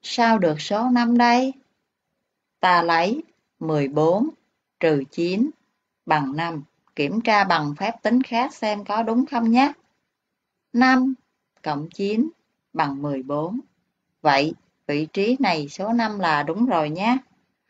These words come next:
Còn con bọ rùa màu xanh này đã che số nào đây? À, đó là số bảy.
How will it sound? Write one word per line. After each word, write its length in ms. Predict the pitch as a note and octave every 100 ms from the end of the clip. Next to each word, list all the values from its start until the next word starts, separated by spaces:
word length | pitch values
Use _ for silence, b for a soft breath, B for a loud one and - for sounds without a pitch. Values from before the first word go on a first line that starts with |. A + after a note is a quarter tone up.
| _ _
Còn 280 | - F#3 F#3
con 260 | G#3 A3+ A3+
bọ 240 | D#3 E3+ F#3
rùa 200 | F3+ F3
màu 260 | F3 F3
xanh 320 | F3 A3 A3+
này 240 | A3 F3+ E3+
đã 200 | D3+ G3
che 240 | - A#3
số 260 | A3+ A3+ C4
nào 300 | D4+ G3+ G3+
đây? 340 | A3 A#3 C4 C#4+ - _
À, 680 | - E3 E3+ F#3 G#3 G#3 E3+ D#3
đó 220 | D#3 G#3
là 300 | A3+ D#3+ C3+
số 300 | - E3+ G3+
bảy. 440 | D#3 B2 C3 E3